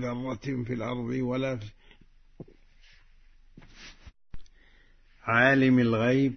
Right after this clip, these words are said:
لا يعزب عنه مثقال ذرة في السماوات ولا في الأرض ولا أصغر من ذلك ولا أكبر إلا في كتاب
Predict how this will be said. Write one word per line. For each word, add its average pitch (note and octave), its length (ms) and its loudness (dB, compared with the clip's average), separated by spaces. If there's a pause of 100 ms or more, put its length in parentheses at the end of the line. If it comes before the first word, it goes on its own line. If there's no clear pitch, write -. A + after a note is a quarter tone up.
(140)
لا A2+ 320 0
يعزب A2+ 580 0
عنه A2+ 420 0
مثقال G#2+ 540 0
ذرة G#2 680 -2
في A2+ 100 -2
السماوات G#2+ 840 -2
ولا G#2+ 360 -2
في C3+ 100 -4
الأرض A2+ 440 -2
ولا G#2+ 480 -2
أصغر A2 440 -4
من G2+ 220 -2
ذلك G#2 400 -4
ولا G#2+ 500 -4
أكبر A2 480 -4
إلا B2 300 -2
في A2 160 -4
كتاب G#2+ 540 -6